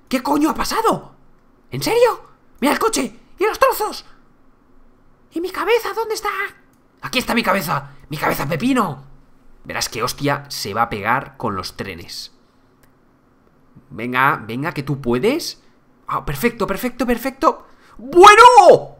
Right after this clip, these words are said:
¡Lol! <laughs> ¡Qué bueno! ¡Todos los trenes volando! ¡LOL! Mira, que se quedan suspendidos en el aire. ¡Oh! ¡Mira cómo caen! Están lloviendo trenes.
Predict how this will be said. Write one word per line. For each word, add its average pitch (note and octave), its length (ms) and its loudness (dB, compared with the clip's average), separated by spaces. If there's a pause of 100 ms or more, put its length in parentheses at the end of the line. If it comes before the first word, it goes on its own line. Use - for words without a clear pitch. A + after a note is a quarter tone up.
¡Lol! C4 760 4 (640)
<laughs> - 920 -4
¡Qué C4+ 100 -2
bueno! C4+ 320 2
¡Todos C#4+ 140 8
los C#4+ 100 4
trenes D4 300 -2
volando! B3+ 680 6 (600)
¡LOL! D4 840 6 (840)
Mira, B3+ 200 0
que B3 80 -6
se A3+ 80 -8
quedan B3 180 -2
suspendidos C4+ 440 -4
en D4 140 -8
el F4 40 -6
aire. G#4+ 460 -4 (420)
¡Oh! - 460 0 (500)
¡Mira C4+ 140 -6
cómo G#4+ 180 -6
caen! G#4+ 500 -12 (1300)
Están A2+ 360 -10
lloviendo F#3+ 460 -4
trenes. F3+ 720 -6